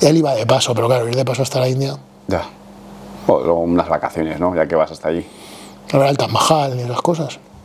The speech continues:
Speaker 1: Creo que era en
Speaker 2: Si te
Speaker 1: Mumbai.
Speaker 2: queda, si, si, si te quedas con cuerpo, ¿no? Con ganas de, de, de vacaciones,
Speaker 1: Bueno, pues
Speaker 2: no te queda otra, ¿no? A relajarte.
Speaker 1: Pues sí.
Speaker 2: Vamos a dejarlo aquí, patrón.
Speaker 1: ¿Ya está?
Speaker 2: Sí, tío.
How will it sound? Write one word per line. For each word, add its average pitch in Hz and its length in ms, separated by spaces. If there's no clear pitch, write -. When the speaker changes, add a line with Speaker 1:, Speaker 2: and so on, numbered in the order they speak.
Speaker 1:
Creo 143 160
que 165 60
era 165 100
en 143 120
Speaker 2:
Si 110 100
te - 80
Speaker 1:
Mumbai. 147 140
Speaker 2:
queda, 95 160
si, 95 140
si, 87 100
si 90 240
te 85 120
quedas 92 180
con 92 160
cuerpo, 95 320
¿no? 113 120
Con 95 140
ganas 92 360
de, 90 360
de, 92 300
de 95 100
vacaciones, 95 440
Speaker 1:
Bueno, 147 200
pues 113 140
Speaker 2:
no 110 80
te 101 120
queda 95 240
otra, 95 240
¿no? 110 160
A 104 100
relajarte. 92 720
Speaker 1:
Pues 120 180
sí. 160 220
Speaker 2:
Vamos 165 300
a 190 60
dejarlo 170 300
aquí, 165 180
patrón. 180 460
Speaker 1:
¿Ya 165 60
está? 277 300
Speaker 2:
Sí, 104 260
tío. 123 420